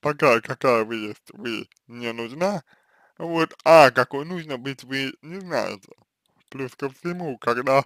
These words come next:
ваше желание реализуется, то есть желание, например, того, чтобы вами инте-,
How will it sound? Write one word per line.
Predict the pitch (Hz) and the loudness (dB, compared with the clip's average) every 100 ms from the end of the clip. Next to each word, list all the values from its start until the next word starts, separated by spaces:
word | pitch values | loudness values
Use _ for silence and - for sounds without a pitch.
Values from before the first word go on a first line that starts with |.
| - - - - | -2 -20 -20 -6
ваше | 131 135 - 120 | 4 4 2 -6
желание | 123 135 131 123 117 117 - _ _ _ _ - | -2 4 4 4 -2 -4 -6 _ _ _ _ -4
реализуется, | 131 135 135 151 214 196 123 - - - _ | 4 4 4 -2 -4 -2 -4 -8 -14 -14 _
то | 117 | -8
есть | 110 - | -8 -10
желание, | 120 123 127 131 110 | -8 -2 0 0 -2
например, | 110 101 113 113 - - | -10 -8 -8 -6 -8 -6
того, | 131 143 139 | -4 -4 -8
чтобы | - 135 117 104 - _ _ | -8 -8 -6 -8 -10 _ _
вами | - 120 113 135 139 - | -4 -2 -2 -6 -16 -16
инте-, | 135 127 131 | -16 -14 -14